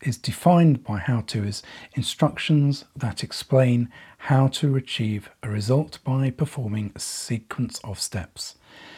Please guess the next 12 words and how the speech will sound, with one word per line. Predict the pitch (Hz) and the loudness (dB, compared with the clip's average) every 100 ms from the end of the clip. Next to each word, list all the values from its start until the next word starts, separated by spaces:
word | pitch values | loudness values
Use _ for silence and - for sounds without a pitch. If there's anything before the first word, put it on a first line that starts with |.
| - - | -14 4
And | 143 143 | 6 8
this | 190 - | 6 4
is | - | 2
defined | 160 - 110 110 107 | 2 2 -2 -2 -4
on | - 113 104 | -6 -6 -4
the | 98 90 | -6 -8
schema | - - - 156 160 156 156 | -8 -2 4 4 4 2 -2
dot | 135 123 | -6 -6
org | - 107 107 104 - _ _ | -8 -6 -6 -8 -14 _ _
slash | - - 120 101 - - - _ _ _ _ _ | -6 -2 -2 -2 -6 -8 -12 _ _ _ _ _
how | - - 123 104 | -6 0 0 0
to | - 110 101 | -4 -4 -4